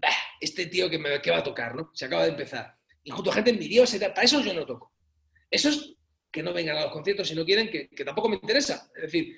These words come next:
yo no hago esto por dinero. Ganaba mucho dinero antes de hacer esto y yo esto lo hago porque realmente es, porque realmente creo que es mi, mi cometido en la vida, ¿no?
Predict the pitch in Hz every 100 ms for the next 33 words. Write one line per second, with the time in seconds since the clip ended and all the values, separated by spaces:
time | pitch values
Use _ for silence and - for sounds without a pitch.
0 | - - - _ _ 143 208 233 220 196
1 | 165 151 127 104 - _ _ _ - 180
2 | 214 240 226 269 302 254 247 277 285 294
3 | 285 - - 190 185 185 165 208 214 233
4 | 233 185 180 190 196 196 208 202 180 165
5 | 170 185 190 170 - 160 151 156 156 185
6 | 220 240 240 226 233 247 - - 175 175
7 | 170 170 165 - _ _ _ _ 175 165
8 | 175 165 190 202 175 135 117 120 226 -